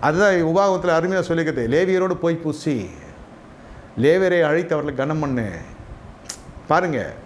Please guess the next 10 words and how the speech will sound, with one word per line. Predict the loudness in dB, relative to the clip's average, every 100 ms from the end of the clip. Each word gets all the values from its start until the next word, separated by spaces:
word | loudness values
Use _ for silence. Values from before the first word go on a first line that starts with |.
| -20 -20 -20 -4
இன்றைக்கும் | 2 4 4 4 4 2 2 0 0
சபையில் | 0 0 2 2
அப்படிப்பட்ட | 2 0 0 0 0
ஜனங்க | 0
இருக்கிறாங்க, | 0 0 0 -2 -4 -8 -12 -14 -18 -20 -20 -20 -20 -20 -20 -20 -20 -20 -20 -20 -18 -18 -18 -8
உண்மையிலே | 0 2 4 4 4
இருக்கிறாங்க. | 4 2 2 0 -2 -10 -16 -20 -20 -20 -20 -20 -20 -20 -20 -20 -20 -20 -14 -14 -14 -20 -20 -20 -20 -20 -4
நான் | 0 2
சாட்சி | 2 0 0
சொல்றேன், | 0 0 -2 -12